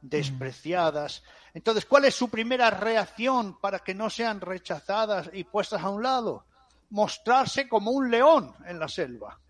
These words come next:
Speaker 2: ¿no?
Speaker 1: Claro.
Speaker 2: Y, y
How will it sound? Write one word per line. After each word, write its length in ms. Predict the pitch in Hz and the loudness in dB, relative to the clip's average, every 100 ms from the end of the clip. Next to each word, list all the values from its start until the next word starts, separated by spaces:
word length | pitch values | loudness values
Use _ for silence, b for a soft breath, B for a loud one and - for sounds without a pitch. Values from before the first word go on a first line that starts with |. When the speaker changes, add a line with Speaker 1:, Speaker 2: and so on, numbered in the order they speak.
| _ _ | _ _
Speaker 2:
¿no? 280 | 156 269 - _ _ _ _ | -6 -6 -6 _ _ _ _
Speaker 1:
Claro. 300 | 185 165 147 | -6 -4 0
Speaker 2:
Y, 300 | 220 277 247 _ _ _ | 0 0 -4 _ _ _
y 460 | - 196 233 262 214 | -8 -4 -4 -4 -10